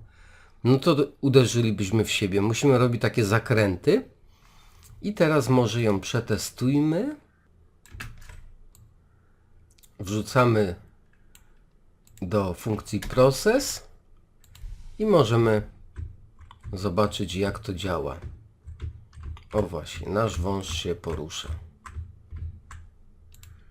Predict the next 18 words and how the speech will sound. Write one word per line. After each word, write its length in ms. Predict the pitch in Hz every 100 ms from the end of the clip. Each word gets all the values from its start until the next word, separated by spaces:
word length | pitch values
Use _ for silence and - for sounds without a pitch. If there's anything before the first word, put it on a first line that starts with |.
| - - - - - -
Oczywiście 480 | 165 175 165 - 139
zastosowałem 680 | 135 143 151 - 135 139 127
tutaj 280 | 131 135 -
też 340 | 131 - - - - - - - _ _ _ - _ _ - - - - _ - - - - -
te 140 | - 120
domyślne 680 | 123 120 147 143 139 135 110
w 80 |
Godocie 560 | 110 127 131 127 - 113
ustawienia 800 | 139 123 - 120 113 113 110 107 107 - - _
poruszania. 720 | 113 110 117 - 127 135 151
To 160 | 139 120
mamy 440 | 113 110 110 104 - - -
w 160 | -
Project 480 | - 113 110 104 101
Settings, 840 | - 147 147 160 151 139 - - - - - - _ _ _ 107
w 140 | 107
Input 440 | 131 120 117 107
Map, 380 | 101 120 135 -